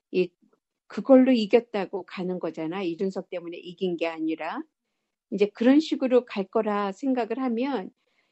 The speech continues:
이준석 진짜 분통 터지겠지.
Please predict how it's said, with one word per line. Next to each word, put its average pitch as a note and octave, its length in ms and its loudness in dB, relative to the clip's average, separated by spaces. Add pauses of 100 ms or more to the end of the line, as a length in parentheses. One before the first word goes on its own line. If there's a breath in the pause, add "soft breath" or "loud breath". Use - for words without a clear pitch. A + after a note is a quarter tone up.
(120)
이준석 A#3 560 0
진짜 A3+ 420 -2
분통 A#3 460 -2
터지겠지. G#3+ 840 -6